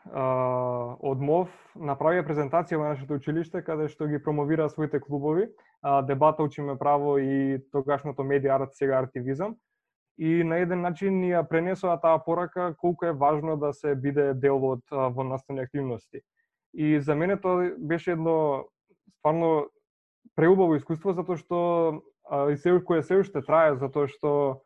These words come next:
а, дебатата е стил на живот и тоа, таа вештина, тоа знаење што се добива за време на, на тие предавања е, е се непроценливи и ќе, и ќе траат за секогаш.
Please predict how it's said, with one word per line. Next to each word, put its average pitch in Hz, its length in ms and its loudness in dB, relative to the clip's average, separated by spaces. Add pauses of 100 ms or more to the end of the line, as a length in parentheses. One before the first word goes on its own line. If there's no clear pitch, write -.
(440)
а, 139 280 6
дебатата 165 600 2
е 175 240 0
стил - 380 0
на 170 160 2
живот 175 440 0
и 160 360 0 (380)
тоа, 165 380 8
таа 165 220 6
вештина, 160 340 -2
тоа 165 220 0
знаење 160 400 -2
што 151 140 -8
се 147 120 -6
добива 147 420 2
за 139 140 -2
време 143 320 -2
на, 127 300 -2
на 127 240 -6
тие 143 240 -2
предавања 151 720 0
е, 160 300 -4 (200)
е 151 60 -12
се 160 120 -6
непроценливи 156 720 -2
и 131 40 -10
ќе, 147 240 -4
и 151 100 -12
ќе 143 120 -6
траат 147 260 2
за 139 40 -4
секогаш. 117 440 -6